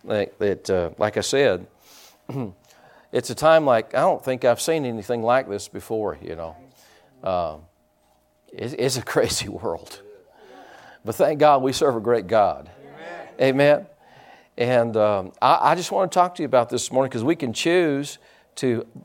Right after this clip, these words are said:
approach life with fear, or we can choose to approach it with faith.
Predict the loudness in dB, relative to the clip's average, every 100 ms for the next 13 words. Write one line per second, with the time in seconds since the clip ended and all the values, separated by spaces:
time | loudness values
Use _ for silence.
0 | -4 -2 2 2 2 4 4 4 0 -6
1 | -8 _ _ -6 0 2 0 -2 _ _
2 | _ _ 0 2 4 2 0 0 0 2
3 | 0 -4 -6 -4 0 -2 2 2 2 -4
4 | -6 -8 -4 -2 -2 -8 -14 -18